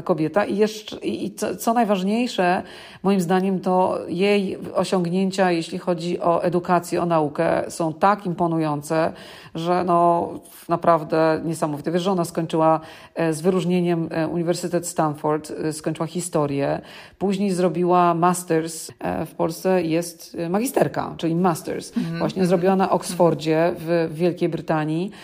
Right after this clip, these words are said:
Speaker 1: e, i, e, skończyła stosunki międzynarodowe. Potem robiła doktorat na New York University w Nowym Jorku.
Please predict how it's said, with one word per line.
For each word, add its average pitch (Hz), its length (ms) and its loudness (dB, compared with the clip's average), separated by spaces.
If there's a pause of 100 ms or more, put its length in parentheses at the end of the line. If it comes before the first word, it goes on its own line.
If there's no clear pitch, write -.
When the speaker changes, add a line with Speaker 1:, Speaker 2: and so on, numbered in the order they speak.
(380)
Speaker 1:
e, 180 480 0 (120)
i, 196 520 -2 (440)
e, 175 40 -2
skończyła 180 320 0
stosunki 175 460 -4
międzynarodowe. 160 600 0
Potem 202 260 0
robiła 185 260 2
doktorat 190 520 0
na 165 320 2
New 170 120 0
York 165 260 0
University 160 680 -2
w 165 60 -6
Nowym 160 260 -2
Jorku. 156 520 -2